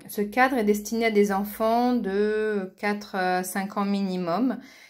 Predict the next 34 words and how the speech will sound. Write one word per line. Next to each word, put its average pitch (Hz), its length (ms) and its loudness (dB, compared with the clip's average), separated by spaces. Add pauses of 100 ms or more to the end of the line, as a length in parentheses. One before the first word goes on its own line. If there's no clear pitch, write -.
(320)
et 185 240 0
qu'avant 190 340 2
ça, 254 320 2
il 226 180 0
sera - 140 -8
nécessaire 202 460 -4
d'être 190 260 -4
passé 190 400 -2
par 190 240 0
des 190 80 -4
boutons 196 360 -2
beaucoup 214 240 -4
plus 226 200 -12
gros. - 380 -14 (760)
Euh, 220 300 6
donc 285 320 4
tout 427 100 0
simplement, 262 560 2
j'ai 240 160 -2
pris 277 240 2
une 262 180 4
boîte 247 380 4
en 214 220 2
carton 226 640 -4
de, 180 680 0
de 165 140 -4
légumes 214 600 0
que 214 60 0
nous, 170 560 -4 (420)
que - 80 -8
nous, 175 380 -4
que 180 80 -6
nous 214 240 2
achetons. 175 580 -2